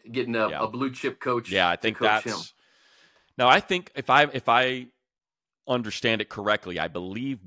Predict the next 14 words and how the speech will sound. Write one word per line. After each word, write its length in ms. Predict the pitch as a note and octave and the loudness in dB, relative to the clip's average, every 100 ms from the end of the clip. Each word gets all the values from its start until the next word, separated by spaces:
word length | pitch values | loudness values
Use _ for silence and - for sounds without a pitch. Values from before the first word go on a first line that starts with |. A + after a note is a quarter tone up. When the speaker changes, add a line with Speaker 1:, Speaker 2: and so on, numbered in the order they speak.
| F2 | -2
Speaker 2:
based 400 | G#2 B2+ - - | -2 0 -4 -2
on 600 | G2+ G2 G2 G2+ G#2 G#2+ _ _ _ _ _ - | 0 0 0 -4 -12 -18 _ _ _ _ _ -16
the 200 | E2 F2+ | -4 -4
way 580 | D#2+ F#2+ G2+ G#2 G#2+ | -2 0 0 0 -2
the 140 | G2 E2+ | -4 -8
season 480 | - G2+ G2+ F2+ F2 | -8 -6 -6 -4 -2
ends, 600 | F2 D2 G1+ - - - _ _ _ _ | -2 -4 -10 -18 -18 -20 _ _ _ _
if 260 | A2+ C3 | -2 -2
New 220 | C#3+ D3+ C#3 | -4 -4 -2
England 420 | C3+ B2 B2 G2 | -4 -4 -4 -4
loses 500 | G2 B2+ A#2+ B2+ - | -2 -4 -4 -8 -8
to 180 | - B2 | -8 -6
the 100 | A2+ | -6
Jets 640 | F#2 F#2 C#2+ - - - | -4 -4 -4 -8 -18 -18